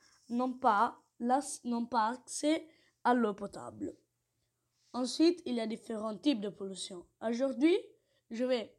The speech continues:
vous expliquer les types de pollution chimique et électromagnétique. Premièrement, la pollution chimique est provoquée par la présence dans l'environnement de substances chimiques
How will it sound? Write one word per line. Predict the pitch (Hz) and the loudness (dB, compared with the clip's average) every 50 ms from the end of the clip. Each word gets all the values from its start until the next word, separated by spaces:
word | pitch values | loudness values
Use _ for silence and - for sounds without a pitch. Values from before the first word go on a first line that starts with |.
| _ _ | _ _
vous | 208 214 247 247 220 - - | -8 -6 -6 -6 -6 -6 -6
expliquer | 233 262 254 - - - 294 285 302 - 254 233 | -6 -6 -6 -8 -6 -2 -2 -2 0 0 0 0
les | 254 269 262 240 233 240 | 2 2 0 0 -2 -4
types | - - 240 226 - - | -6 -8 -8 -8 -8 -8
de | 214 208 | -10 -8
pollution | - 226 226 226 214 - - 196 196 - | -8 -6 -8 -8 -8 -8 -10 -12 -16 -16
chimique | _ - - 269 254 254 285 349 370 - - - _ _ _ - | _ -14 -8 -4 2 6 6 6 6 4 -4 -16 _ _ _ 0
et | 254 | 0
électromagnétique. | 262 254 254 - - 254 240 220 220 208 202 208 269 - - _ _ _ _ _ _ _ _ _ _ _ _ _ | 0 0 0 -4 -6 -6 -6 -6 -6 -10 -12 -12 -14 -16 -16 _ _ _ _ _ _ _ _ _ _ _ _ _
Premièrement, | - - 247 240 240 240 226 220 269 302 339 | -10 -6 -6 -4 -4 -4 -4 0 2 4 4
la | 349 339 285 226 202 | 4 4 2 2 0
pollution | - - 214 214 196 - - 220 202 | -4 -6 -6 -6 -6 -6 -8 -8 -8
chimique | - - 220 220 214 208 208 - - - 247 - - _ _ _ _ _ _ _ _ _ | -8 -10 -10 -8 -8 -8 -8 -10 -6 -6 -6 -6 -6 _ _ _ _ _ _ _ _ _
est | - 233 | -4 -4
provoquée | - - - 247 254 285 294 294 294 285 285 285 285 - _ _ _ _ _ _ | -4 -4 -4 2 4 4 4 6 4 4 4 4 2 -6 _ _ _ _ _ _
par | - 247 | -2 0
la | 233 226 | 0 0
présence | - - 269 233 202 220 202 202 190 - - - _ | -2 -4 -4 -4 -2 -4 -4 -6 -6 -10 -10 -8 _
dans | 247 226 | -6 -6
l'environnement | 220 214 202 196 226 220 226 233 254 269 277 254 226 220 - - | -4 -6 -6 -6 -6 -6 -4 -4 -4 -4 -2 -4 -4 -6 -8 -6
de | 220 226 226 | -4 -4 -4
substances | 220 - 269 233 - - - 214 202 214 226 - - | -2 -4 -6 -6 -6 -8 -6 -6 -6 -6 -8 -10 -10
chimiques | - - - - 196 190 185 - _ - - | -8 -8 -8 -8 -10 -12 -14 -18 _ -20 -20